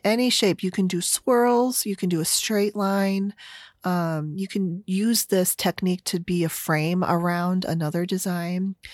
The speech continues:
And you just do your, your straight stitch or your back stitch, any one of those. Then you take a contrasting thread and you weave it in and out of your straight stitches. You're basically couching a thread,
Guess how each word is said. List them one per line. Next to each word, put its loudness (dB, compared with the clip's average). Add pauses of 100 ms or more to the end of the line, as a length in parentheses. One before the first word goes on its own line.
(440)
And 2
you 2
just 0
do 2
your, 4
your 2
straight 2
stitch 2
or 4
your 2
back 4
stitch, 2
any 2
one 4
of 2
those. 4 (100)
Then 2
you 2
take 2
a 2
contrasting 0
thread -2 (440)
and 2
you 4
weave 4
it -2 (520)
in 0
and -2
out 0 (160)
of -2
your -2
straight 2
stitches. 0 (140)
You're -4 (460)
basically -6
couching -6
a -4
thread, -6